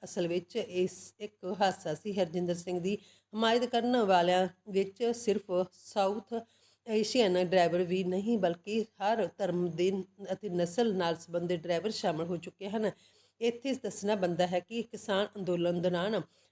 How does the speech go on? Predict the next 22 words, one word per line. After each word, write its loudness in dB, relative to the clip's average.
ਬੇਹੱਦ 4
ਸਰਗਰਮ -2
ਰਹੇ 2
ਹਨ -2
ਅਤੇ -2
ਸਵੈਮਾਨ 2
ਸਿੰਘ 0
ਵੀ 0
ਹਰਜਿੰਦਰ -2
ਸਿੰਘ -2
ਦੇ 2
ਹੱਕ 0
ਵਿੱਚ -8
ਨਿੱਤਰ -2
ਆ 2
ਚੁੱਕੇ -8
ਹਨ। 2
ਸੋਸ਼ਲ 4
ਮੀਡੀਆ 8
ਰਾਹੀਂ 4
ਇੱਕ 0
ਵੀਡੀਓ 2